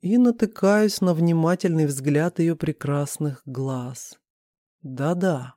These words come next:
глаза красивые, серо-голубые, радужка почти прозрачная, с тёмно-синим ободком.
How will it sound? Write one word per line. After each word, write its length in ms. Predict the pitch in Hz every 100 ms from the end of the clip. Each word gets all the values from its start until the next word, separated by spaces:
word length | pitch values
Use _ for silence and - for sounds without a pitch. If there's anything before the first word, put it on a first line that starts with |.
| 147
глаза 480 | 135 139 139 143
красивые, 760 | 151 196 185 - 185 139 135 127 _ _ _
серо-голубые, 1040 | - 147 147 139 139 127 127 143 165 139 - -
радужка 480 | 151 160 147 - 147
почти 400 | 147 - - 160
прозрачная, 1000 | 156 151 139 131 147 151 - 147 139 - _ _ _
с 160 | - -
тёмно-синим 840 | - 190 202 190 - 160 160 156 -
ободком. 800 | 156 151 - - 139 131 143